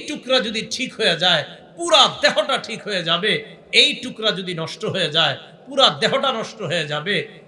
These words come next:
এই টুকরাটার নাম হলো কলব। আল্লাহ আমাদের সকল নারী পুরুষ সবাইকে এই কলব নামক টুকরাকে যেন আমরা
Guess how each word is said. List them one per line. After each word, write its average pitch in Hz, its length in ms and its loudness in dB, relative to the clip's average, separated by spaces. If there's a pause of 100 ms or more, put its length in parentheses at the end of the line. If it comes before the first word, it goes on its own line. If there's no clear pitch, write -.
এই 160 120 -2
টুকরাটার 160 640 -8
নাম 165 220 -8
হলো 143 340 -12
কলব। 190 600 -2
আল্লাহ 165 340 -2
আমাদের 156 360 -6
সকল 156 560 -2
নারী 240 300 0
পুরুষ 247 440 -10
সবাইকে 175 760 -2 (100)
এই 160 140 4
কলব 220 540 4
নামক 233 280 -2 (140)
টুকরাকে 269 440 -2
যেন 208 160 -4
আমরা 175 460 -2